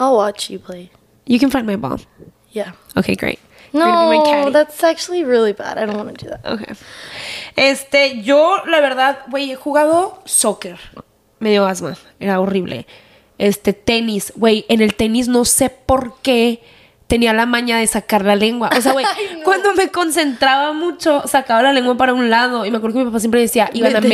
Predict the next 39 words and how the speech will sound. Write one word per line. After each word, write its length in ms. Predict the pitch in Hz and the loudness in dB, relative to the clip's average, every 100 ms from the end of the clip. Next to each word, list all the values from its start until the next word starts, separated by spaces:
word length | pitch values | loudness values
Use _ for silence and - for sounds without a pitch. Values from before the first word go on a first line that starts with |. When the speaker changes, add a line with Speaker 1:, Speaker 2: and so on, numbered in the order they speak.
| 214 | 4
Speaker 1:
la 40 | |
Speaker 2:
mete 120 | 240 | 4
la 180 | 226 233 | 4 4
Speaker 1:
lengua. 80 | 233 214 247 | 2 0 0
Speaker 2:
lengua, 220 | 233 220 | 2 2
pareces 300 | 208 220 - - | 0 -2 -6 -2
como 300 | 254 262 - | 2 2 2
perrito, 600 | - 220 202 220 269 254 | 0 2 2 2 2 2
güey". 160 | 233 214 - - - | 2 -2 -4 -12 -4
Y 80 | 269 | 2
yo, 100 | 277 330 311 | 2 2 0
cuando 140 | 339 330 | -2 -2
diga, 180 | 277 - - | -2 -6 -8
"Ah", 300 | 453 440 359 - | -6 -2 0 2
y 80 | 285 | 4
le 120 | 277 | 4
daba 380 | 240 254 330 330 | 4 2 2 0
con 140 | - 277 | -4 -4
la 80 | 240 | -4
lengua 240 | 226 254 | -6 -4
para 160 | 277 269 | 0 0
afuera, 400 | - 233 240 240 | 0 0 2 4
güey. 400 | 214 143 127 - | 2 0 -4 -6
Speaker 1:
¿Y 120 | 240 214 | -6 -2
Speaker 2:
Ya 140 | 240 | 2
Speaker 1:
todavía 240 | 254 240 254 | 2 2 2
Speaker 2:
después 60 | |
Speaker 1:
lo 60 | 285 277 320 | 0 -2 -4
haces? 160 | 453 - _ _ _ | -16 -20 _ _ _
Speaker 2:
No, 260 | 240 214 214 | -2 2 4
ya 200 | 208 196 | 2 0
no. 380 | 190 196 185 135 | 0 0 0 2
It 60 | |
was 140 | 185 185 | 2 2
like 160 | 202 | 2
a 40 | 220 | 0
Speaker 1:
Mm. 40 | |
Speaker 2:
thing 260 | 175 208 196 | 0 0 0
and, 300 | 180 - - | -2 -4 -10